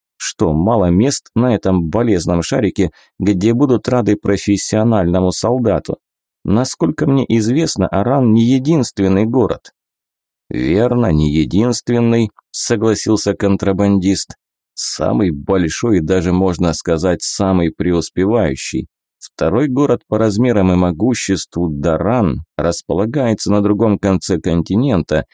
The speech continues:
и просто так туда не попасть. Никто, кроме его эмиссаров, не знает, где он находится. В него ведёт цепь портальных площадок,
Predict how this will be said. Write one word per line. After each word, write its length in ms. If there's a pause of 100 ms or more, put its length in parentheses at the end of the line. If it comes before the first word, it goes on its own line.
(280)
и 240
просто 540 (120)
так 300
туда 340
не 140
попасть. 680 (360)
Никто, 600
кроме 380
его 380
эмиссаров, 800
не 220
знает, 460
где 340
он 180
находится. 760 (440)
В 160
него 300
ведёт 440
цепь 320 (100)
портальных 640
площадок, 720